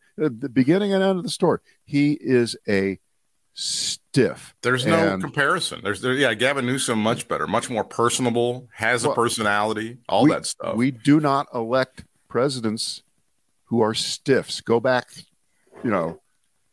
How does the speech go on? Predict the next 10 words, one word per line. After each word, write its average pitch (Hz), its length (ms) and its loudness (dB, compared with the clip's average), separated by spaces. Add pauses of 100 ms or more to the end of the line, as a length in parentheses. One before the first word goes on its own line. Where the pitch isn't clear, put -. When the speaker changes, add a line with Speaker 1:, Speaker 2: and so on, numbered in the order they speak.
(760)
Speaker 1:
you 107 80 -2
gotta 104 180 2
go 95 120 2
way, 113 380 4
way 131 240 4
back 107 380 0
to 95 80 -8
find 104 380 -2
a, 98 180 0
I - 40 -6